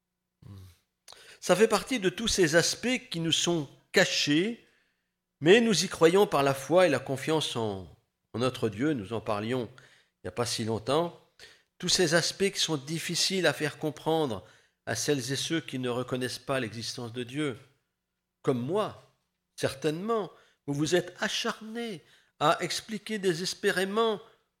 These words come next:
le principe créateur de Dieu. Il dit, et la chose est. L'éternité, il n'y a pas de commencement, il n'y a pas de fin. La, la Trinité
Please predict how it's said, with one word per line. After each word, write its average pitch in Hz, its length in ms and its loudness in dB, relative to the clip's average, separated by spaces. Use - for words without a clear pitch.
le 147 220 -4
principe 170 520 -4
créateur 185 480 -2
de 208 120 -4
Dieu. 214 400 -4
Il 110 220 -8
dit, 196 300 -4
et 123 80 -10
la 113 100 -8
chose 170 440 -10
est. - 180 -12
L'éternité, 175 920 2
il - 40 -20
n'y 92 60 -14
a - 40 -14
pas 135 120 -6
de 139 80 -12
commencement, 170 680 -6
il 127 60 -12
n'y - 0 -
a 143 100 -2
pas 147 40 -4
de - 40 -10
fin. 110 240 -8
La, 110 100 -8
la 123 160 -4
Trinité 180 800 0